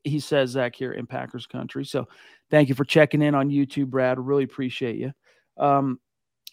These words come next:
okay, uh, I just wanna do a quick perusal, Mike throwing down as he is wont to do. You know, I still have this quick, quick, quick anecdote, all right? But this is a, a, a burr that's been stuck under my saddle for a long time,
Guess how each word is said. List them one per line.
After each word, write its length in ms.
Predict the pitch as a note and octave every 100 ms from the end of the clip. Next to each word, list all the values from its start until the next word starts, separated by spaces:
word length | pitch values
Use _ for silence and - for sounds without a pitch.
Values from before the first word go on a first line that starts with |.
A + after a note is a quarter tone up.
| -
okay, 500 | E3 A3+ F#3+ G#2+ - -
uh, 220 | D3+ C#3+
I 80 | D#3+
just 180 | E3 G3
wanna 160 | G3
do 160 | E3 E3+
a 60 |
quick 220 | D#3+ F3 F3 -
perusal, 560 | - D#3+ D#3 D3+ D#3 B2+ -
Mike 360 | C#3+ D3 C#3+ -
throwing 300 | - D3 C#3
down 380 | C3 B2 B2 A#2
as 180 | C3 B2
he 220 | C#3 C3+
is 280 | A#2+ C3 A#2
wont 380 | A#2+ C3 B2 -
to 80 | C3
do. 360 | B2 B2 A#2 - _ _ _ _
You 80 | D3
know, 80 | D#3+
I 80 |
still 260 | F#3 - F#3+
have 240 | F3 D3+
this 340 | C3+ A#2+ A2+ - _ _ _ _ _ _ _ _ _ _ _ _ C#3+ - - C3+
quick, 360 | F3+ E3+ _ -
quick, 440 | - F3 - - _
quick 340 | - G3+ F#3+
anecdote, 640 | - D3 C3+ A#2 B2 A2+ -
all 60 |
right? 200 | C3 C3+
But 120 | C#3
this 220 | C3 D3+ D3+
is 220 | C#3 B2
a, 240 | C3+ A#2+ -
a, 60 | C3+
a 180 | A#2+ C#3
burr 320 | B2 C#3+ C#3+
that's 180 | C3+ -
been 160 | C3
stuck 300 | A2+ - C3
under 180 | C3+ C3
my 140 | B2 A#2+
saddle 440 | - B2+ B2+ A#2+ -
for 140 | C3
a 60 | B2
long 240 | B2 B2+
time, 240 | B2+ A#2+